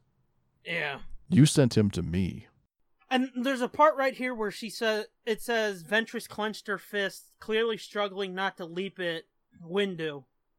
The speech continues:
Speaker 1: And Obi-Wan could tell that he was welcoming an attack from her 'cause he wanted to fight her too, I guess, or fuck her, I don't know.
Speaker 2: <laughs>
Speaker 1: And Obi-Wan was like, "Okay, I need to de-escalate this shit because it's getting too fucking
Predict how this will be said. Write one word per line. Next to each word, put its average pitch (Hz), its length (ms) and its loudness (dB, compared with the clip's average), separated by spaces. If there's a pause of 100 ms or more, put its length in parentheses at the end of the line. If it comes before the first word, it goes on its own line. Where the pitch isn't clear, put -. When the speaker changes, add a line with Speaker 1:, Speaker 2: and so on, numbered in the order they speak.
(400)
Speaker 1:
And 208 560 -2
Obi-Wan 226 760 0 (460)
could 233 220 -4
tell 220 340 2
that 180 380 -4
he 208 180 -4
was 202 220 0
welcoming 185 760 0
an 180 160 -8
attack 165 540 -6
from 160 180 -8
her 160 120 -4
'cause 156 460 -10 (380)
he 196 160 -4
wanted 180 300 2
to 160 60 -6
fight 165 300 -2
her 165 120 -6
too, 165 240 -8
I 147 100 -4
guess, 156 300 -6
or 151 80 -12
fuck 156 260 -8
her, 143 160 -10
I 151 80 -4
don't 139 180 -10
know. 131 220 -18 (240)
Speaker 2:
<laughs> - 60 -10 (1300)
Speaker 1:
And 233 120 2
Obi-Wan 226 520 4
was 202 140 -4
like, 202 220 2
"Okay, 208 260 2 (180)
I 180 140 2
need 220 220 -2
to 185 80 -8
de-escalate 170 680 -2
this 160 160 -6
shit 151 320 -10
because 147 340 -10
it's 151 140 -16
getting 156 300 -8
too 165 320 -6
fucking 147 600 -10